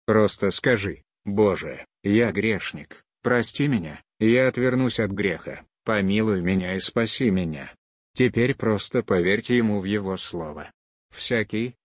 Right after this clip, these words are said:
в том числе и ты, кто взывает к Господу о помощи, спасется, будет, не может или может, а, спасется. Римлянам десять стих тринадцать. Просто верьте Богу по Его Слову.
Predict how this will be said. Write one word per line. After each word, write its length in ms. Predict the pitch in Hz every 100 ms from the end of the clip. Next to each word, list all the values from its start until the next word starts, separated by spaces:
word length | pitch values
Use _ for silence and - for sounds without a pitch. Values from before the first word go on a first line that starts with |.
| _
в 120 | -
том 240 | - 147
числе 500 | 143 143 - 127 123
и 40 | 123
ты, 380 | - 120 135 - _
кто 240 | - 117 101
взывает 520 | 92 107 98 95 90
к 120 | 85
Господу 580 | 98 117 - - 101 101
о 60 | 92
помощи, 600 | 87 76 76 - 78 - _
спасется, 880 | - 107 98 - 120 92 - - - _ -
будет, 560 | 110 127 92 82 - _ _
не 180 | 135 139
может 460 | 139 139 120 127 120
или 160 | 117
может, 480 | 110 104 95 131 - _ _
а, 240 | 101 117 151 _
спасется. 880 | - - 101 - 131 107 - - - _ _ _ _ -
Римлянам 640 | 127 113 110 110 104 101
десять 380 | 101 104 101 -
стих 380 | - - 113 -
тринадцать. 760 | 95 87 76 - - - - _ _ _ -
Просто 420 | 135 139 - 92
верьте 400 | 85 90 95 110
Богу 320 | 107 107 92
по 120 | -
Его 280 | 104 98 101
Слову. 580 | - 85 78 67 67